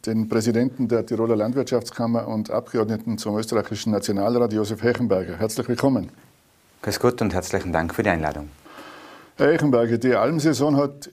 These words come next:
Speaker 1: in Tirol noch gar nicht richtig begonnen. Schon herrscht unter den Tierhaltern helle Aufregung. Äh, Schafrisse durch Wölfe in nahezu allen Landesteilen und zuletzt, äh, durch einen Bären im Karwendel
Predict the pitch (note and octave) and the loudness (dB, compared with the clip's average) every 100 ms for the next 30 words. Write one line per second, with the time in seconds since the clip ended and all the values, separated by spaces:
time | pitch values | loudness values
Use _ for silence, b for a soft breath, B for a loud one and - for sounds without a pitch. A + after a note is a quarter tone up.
0 | - C#3 B2+ C3 C3+ D3+ C3+ B2+ C#3 B2 | -4 -2 2 2 4 2 2 2 0 0
1 | C#3 - B2+ - A#2+ C3+ D3 C3+ C#3+ - | 0 0 -2 0 2 4 4 2 0 -6
2 | B B B - C3+ C3+ C#3 C#3 C#3 C3 | B B B -2 2 4 2 2 -2 0
3 | B2 B2 A#2 C3+ B2 B2 A#2+ A#2+ A2 A#2+ | 0 0 2 2 2 0 0 -2 2 2
4 | C3 G2 G2 F#2+ F2+ F2 F2 B B B | 4 2 0 -4 -4 -8 -12 B B B
5 | B B B B B B - A#2 A2+ - | B B B B B B -2 0 0 0
6 | B2+ D#3 - C#3+ C3+ C3 B2 A2 A2+ A2+ | 2 2 2 -2 0 -2 -2 -2 2 2
7 | D3 D3+ B2 A#2 A2+ C3 C3+ G#2+ B2 B2 | 2 0 2 2 2 0 0 2 4 4
8 | G#2 C#3 A#2+ A#2+ A2 A2+ A#2 A2+ A#2 A#2 | 2 0 0 0 0 0 -2 0 2 2
9 | A#2 - - - B B B B B2 A2+ | 2 -4 -8 -18 B B B B 2 2
10 | G#2+ A2+ B2 A#2 A2 A2+ A#2 B2+ A#2+ A2 | 2 0 2 0 2 2 2 2 0 0
11 | G2+ G2+ B2+ C#3+ C3 | -2 0 -2 0 -2